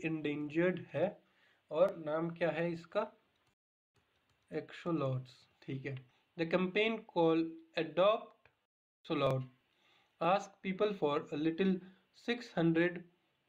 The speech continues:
peso, dollar thirty five, to virtually adopt one of the tiny water monster। इनको अडॉप्ट किया जाए। Virtually adoption comes with live update on your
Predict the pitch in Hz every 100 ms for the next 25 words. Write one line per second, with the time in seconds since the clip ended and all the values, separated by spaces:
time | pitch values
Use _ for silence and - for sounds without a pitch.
0 | _ 170 156 - - _ _ _ - -
1 | 156 143 143 143 165 165 196 190 175 185
2 | - 160 165 165 190 202 156 151 147 160
3 | 180 208 202 190 190 190 185 208 208 _
4 | _ _ - 151 156 151 139 131 127 -
5 | 127 - _ _ _ _ _ _ 170 165
6 | 202 160 156 156 - 151 135 131 135 131
7 | 165 170 165 208 214 202 165 160 160 175
8 | 165 190 196 196 196 - 170 170 190 175
9 | 165 175 185 - _ _ _ _ _ 165
10 | 156 165 190